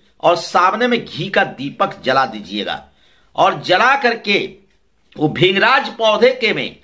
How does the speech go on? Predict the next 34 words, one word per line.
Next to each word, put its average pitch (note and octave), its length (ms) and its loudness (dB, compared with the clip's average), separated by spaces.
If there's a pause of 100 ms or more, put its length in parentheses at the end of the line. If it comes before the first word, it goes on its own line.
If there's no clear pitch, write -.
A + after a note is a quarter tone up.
(320)
जो G#3+ 640 4
जितने G#3+ 440 -2
पत्ते - 480 -2
हैं, D3 440 0 (460)
जितने G3 480 0
पत्ते G#3+ 340 -4
हैं, F3+ 240 4
चाहे E3+ 160 2
वो E3+ 100 2
पचास E3+ 540 0
पत्ता F3+ 300 0
हो E3+ 360 -2 (180)
या D#3 160 2
सौ F3 360 2
पत्ता F#3 380 0
हो E3+ 360 0 (220)
या G#3 180 -2
आपको G#3+ 220 -4
बीस D3+ 320 -8
पत्ता D3 340 -2
हो, G2 300 -6 (240)
जितने A#3+ 460 0
भी D#4 80 -2
पत्ता A3 360 -2
है, G2+ 240 -4 (540)
उस G#3 260 0
पत्ता B3 520 0
के C4+ 120 -6
ऊपर G#3+ 420 2
में E3+ 360 -6 (140)
जमीन G3 440 0
पे F#3 120 4
रख F3 220 0
करके D3+ 540 0